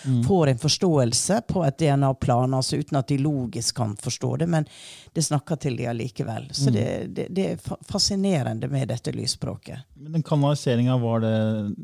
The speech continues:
Speaker 1: de eldres
Speaker 2: Det,
Speaker 1: råd?
Speaker 2: det var, det var, ja, det var en forlengelse
Speaker 1: Mm.
Speaker 2: av det som jeg følte var denne gamle, eh, vis mann, vis kvinne. Jeg vet ikke engang om det var mann eller kvinne.
Speaker 1: Mm.
Speaker 2: Ehm, så det var en fortsettelse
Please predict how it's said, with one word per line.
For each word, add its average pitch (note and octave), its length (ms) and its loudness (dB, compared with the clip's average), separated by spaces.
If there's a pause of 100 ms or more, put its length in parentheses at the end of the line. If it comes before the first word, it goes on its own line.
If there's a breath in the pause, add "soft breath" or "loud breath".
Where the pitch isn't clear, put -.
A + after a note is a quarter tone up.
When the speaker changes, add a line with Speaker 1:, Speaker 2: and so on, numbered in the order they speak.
Speaker 1:
de A2+ 120 -4
eldres G2+ 360 -2
Speaker 2:
Det, G#3 120 6
Speaker 1:
råd? F3 220 0
Speaker 2:
det A3 140 4
var, G#3+ 340 2
det G3 180 0
var, G3 280 0
ja, E3 320 2 (100)
det G#3+ 140 4
var A3 320 2
en D#3+ 160 4
forlengelse D#3+ 880 -2 (120)
Speaker 1:
Mm. F#3+ 300 2
Speaker 2:
av D3+ 440 2
det E3+ 220 2
som C3 140 -2
jeg C3 120 -2
følte D3+ 420 -2
var C#3 300 -2 (520 loud breath)
denne F3+ 220 2
gamle, E3 480 4 (160)
eh, - 160 -12
vis E3+ 500 0
mann, C#3+ 280 2
vis E3 280 2
kvinne. C3 260 0
Jeg C#3+ 100 4
vet D#3+ 200 2
ikke D#3+ 220 0
engang C3+ 220 2
om B2 80 0
det B2 80 -2
var B2+ 100 4
mann B2+ 260 2
eller A2+ 160 0
kvinne. B2+ 440 0 (160 loud breath)
Speaker 1:
Mm. A#2+ 180 2 (280 soft breath)
Speaker 2:
Ehm, C#3 960 2 (420)
så - 200 0
det F3+ 140 0
var F#3+ 160 4
en E3 200 2
fortsettelse - 840 -2